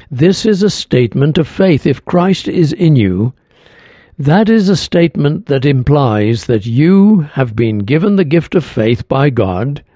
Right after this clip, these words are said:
because you heard the good news about Jesus and believed it. And as you believe,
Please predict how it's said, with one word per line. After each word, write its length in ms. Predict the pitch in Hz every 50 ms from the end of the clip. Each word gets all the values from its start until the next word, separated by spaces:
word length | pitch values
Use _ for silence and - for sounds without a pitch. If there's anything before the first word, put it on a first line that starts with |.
| -
because 280 | - - - 117 101 92
you 140 | 107 98 87
heard 260 | 104 127 156 170 160
the 100 | 165 160
good 220 | 127 143 151 139
news 260 | 143 139 139 143 135 147
about 340 | 160 135 135 131 131 107
Jesus 440 | 101 120 117 107 98 95 113 123 -
and 160 | 143 113 104
believed 460 | 98 110 104 110 135 143 131 95 - 98
it. 280 | 95 117 131 - - - _ _ _ _ _ _ _ _ _ - - - - - -
And 200 | - 147 156 165
as 180 | 180 196 175 170
you 140 | 220 226 180
believe, 840 | 165 190 180 180 180 170 151 127 110 101 104 131 170 156 - -